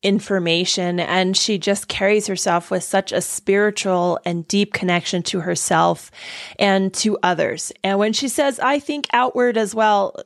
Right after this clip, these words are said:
she's not making that up <laughs> for this conversation. She really does and embodies what thriving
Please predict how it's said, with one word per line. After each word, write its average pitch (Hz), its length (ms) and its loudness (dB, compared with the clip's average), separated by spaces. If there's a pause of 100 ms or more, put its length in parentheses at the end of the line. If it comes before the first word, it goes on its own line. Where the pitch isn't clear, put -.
(120)
she's - 200 0
not 320 200 2
making 247 340 -2
that 190 160 0
up 190 300 2 (100)
<laughs> 339 140 0
for 262 200 0
this 247 180 -2
conversation. 220 800 0
She - 180 -6
really 226 380 -2
does 160 400 -4 (380)
and 190 200 2
embodies 185 800 2 (540)
what 202 540 0
thriving 190 1080 0